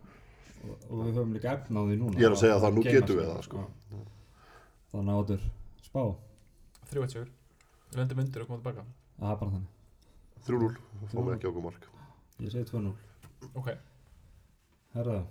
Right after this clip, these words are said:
Speaker 1: er það ekki bara ágætt
Speaker 3: Er ekki
Speaker 1: að
Speaker 3: allir búin að kynna sér Crystal Palace mjög vel?
Speaker 1: Hvað eru búin að kaupa og, og gera í,
Speaker 3: Nei,
Speaker 1: í
Speaker 3: sko,
Speaker 1: sumar,
Speaker 3: hann ætla að
Speaker 1: sko?
Speaker 3: missa hérna, missa til Chelsea, hérna Gallagher.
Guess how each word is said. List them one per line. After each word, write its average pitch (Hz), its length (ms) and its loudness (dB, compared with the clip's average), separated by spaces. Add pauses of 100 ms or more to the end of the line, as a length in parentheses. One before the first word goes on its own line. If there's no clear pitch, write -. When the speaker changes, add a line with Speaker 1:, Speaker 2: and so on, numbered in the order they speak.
(640)
Speaker 1:
er 98 160 -8
það 104 160 -8
ekki 101 160 -10
bara 104 140 -8
ágætt 107 160 -8
Speaker 3:
Er 120 80 -2
ekki 123 80 -2
Speaker 1:
að 127 40 0
Speaker 3:
allir 135 140 -2
búin 131 140 0
að 131 80 -8
kynna 175 240 -4
sér 175 240 -10
Crystal 170 260 -12
Palace 180 400 -4
mjög 175 160 -4
vel? 190 140 -4 (1120)
Speaker 1:
Hvað 123 160 4
eru 123 100 0
búin 127 160 0
að 127 80 0
kaupa 160 360 4 (120)
og, 151 380 -2
og 135 80 -4
gera 165 240 -2
í, 156 100 4
Speaker 3:
Nei, 127 160 -2
Speaker 1:
í 151 80 2
Speaker 3:
sko, 185 80 0
Speaker 1:
sumar, 196 220 4
Speaker 3:
hann 139 40 2
ætla 170 120 -2
að - 20 -2
Speaker 1:
sko? 190 80 -2
Speaker 3:
missa 196 260 -4
hérna, 160 340 -6 (360)
missa 151 260 -6
til - 140 -16
Chelsea, 135 420 -6 (120)
hérna 135 300 -6 (320)
Gallagher. 131 340 -4